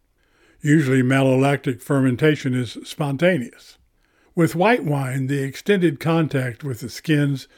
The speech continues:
stalks, and pips causes the wine color to be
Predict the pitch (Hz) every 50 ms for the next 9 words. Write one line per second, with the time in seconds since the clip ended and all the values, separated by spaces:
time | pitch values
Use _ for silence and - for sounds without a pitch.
0 | _ _ _ _ _ - - - 170 147 139 139 131 - - - - - - 147
1 | 135 120 - - 160 151 127 - - - - - _ _ _ _ _ _ _ _
2 | _ _ _ - 196 196 190 185 185 165 170 165 156 160 165 170 175 175 147 -
3 | 160 151 151 147 135 143 135 131 139 135 -